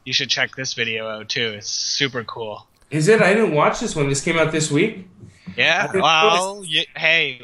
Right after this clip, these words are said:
Speaker 1: wait a minute. I submitted that one, so that date could be sketchy.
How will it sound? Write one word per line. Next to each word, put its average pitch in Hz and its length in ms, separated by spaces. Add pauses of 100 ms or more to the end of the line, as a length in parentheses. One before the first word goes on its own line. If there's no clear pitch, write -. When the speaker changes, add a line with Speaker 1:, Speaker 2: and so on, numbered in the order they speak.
Speaker 1:
wait 139 200
a 151 40
minute. 156 380
I 139 280
submitted 120 520
that 131 200
one, 127 180
so 131 220
that 131 260
date 139 280
could 139 200
be 139 80
sketchy. 120 520